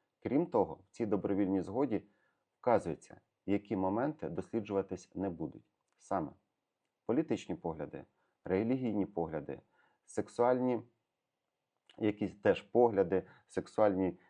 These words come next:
е, моменти, які є особистими і які абсолютно не підлягають дослідженню. Етичні моменти. Знову ж таки, м, людина, коли вона бачить, що питання, е,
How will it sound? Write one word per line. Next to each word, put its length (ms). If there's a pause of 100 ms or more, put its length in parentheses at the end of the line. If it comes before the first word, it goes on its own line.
(160)
е, 100
моменти, 680 (160)
які 260
є 160
особистими 800 (340)
і 160
які 400
абсолютно 760
не 120
підлягають 560
дослідженню. 640 (440)
Етичні 500
моменти. 540 (580)
Знову 320
ж 120
таки, 260 (720)
м, 240 (100)
людина, 580 (380)
коли 320
вона 280
бачить, 380
що 220
питання, 640 (360)
е, 380